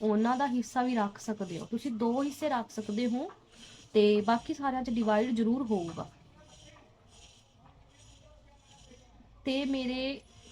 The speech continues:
ਚਾਚੇ ਦੀ ਗੱਲ ਸੁਣੋ ਹੁਣ, ਅੱਜ ਕੱਲ੍ਹ ਕੀ ਚੱਲ ਰਿਹਾ, ਕਿ ਉਹਨਾਂ ਨੇ ਪੈਸਿਆਂ ਪਿੱਛੇ, ਕੁਛ ਪੈਸਿਆਂ ਪਿੱਛੇ, ਪੰਜ ਸੱਤ ਲੱਖ ਪਿੱਛੇ, ਇੱਕ ਕਰੋੜ ਪਿੱਛੇ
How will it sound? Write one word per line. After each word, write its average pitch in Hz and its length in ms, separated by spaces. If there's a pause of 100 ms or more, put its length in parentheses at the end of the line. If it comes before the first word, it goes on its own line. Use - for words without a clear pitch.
(160)
ਚਾਚੇ 226 400
ਦੀ 247 140
ਗੱਲ 226 340
ਸੁਣੋ 233 380
ਹੁਣ, 220 200 (520)
ਅੱਜ 214 140
ਕੱਲ੍ਹ 233 240
ਕੀ 226 180
ਚੱਲ 190 260
ਰਿਹਾ, 175 200 (1700)
ਕਿ 302 200 (160)
ਉਹਨਾਂ 285 520
ਨੇ 233 520 (1900)
ਪੈਸਿਆਂ 254 500
ਪਿੱਛੇ, 240 500 (300)
ਕੁਛ 339 220 (180)
ਪੈਸਿਆਂ 240 400
ਪਿੱਛੇ, 196 380 (440)
ਪੰਜ 220 220
ਸੱਤ 220 280
ਲੱਖ 240 240
ਪਿੱਛੇ, 247 420 (120)
ਇੱਕ 220 200
ਕਰੋੜ 226 300
ਪਿੱਛੇ 254 420